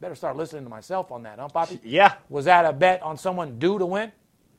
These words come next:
Speaker 2: I think you had information on that game,
Speaker 1: Still,
Speaker 2: but, yeah.
Speaker 1: still, still. Like I said, follow, follow, follow my own shit. Number four, Detroit, twenty-seven and thirty-nine record. Number five, Minnesota, twenty-six and forty record.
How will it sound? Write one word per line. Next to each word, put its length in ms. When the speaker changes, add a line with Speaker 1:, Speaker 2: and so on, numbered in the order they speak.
Speaker 2:
I 120
think 240
you 80
had 180
information 800
on 140
that 120
game, 180
Speaker 1:
Still, 440
Speaker 2:
but, 140
yeah. 120
Speaker 1:
still, 380
still. 540
Like 180
I 80
said, 260
follow, 360
follow, 540
follow 220
my 180
own 180
shit. 340
Number 240
four, 300
Detroit, 500
twenty-seven 580
and 100
thirty-nine 500
record. 340
Number 260
five, 400
Minnesota, 580
twenty-six 580
and 140
forty 280
record. 360